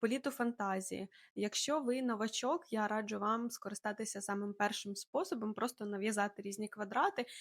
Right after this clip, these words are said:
і потім їх між собою шити. Мені здається, що це максимально простий спосіб.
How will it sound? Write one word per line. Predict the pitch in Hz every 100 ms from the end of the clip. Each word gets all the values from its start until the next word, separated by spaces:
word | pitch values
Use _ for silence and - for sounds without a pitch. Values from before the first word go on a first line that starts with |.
| - -
і |
потім | 226 262 - 233
їх | 254 -
між | 220 -
собою | 202 202 254 240 233
шити. | - 196 196 196
Мені | 202 240
здається, | 233 254 226
що | -
це | 214
максимально | 214 - - 214 208 202
простий | - - -
спосіб. | 220 - 294 440 254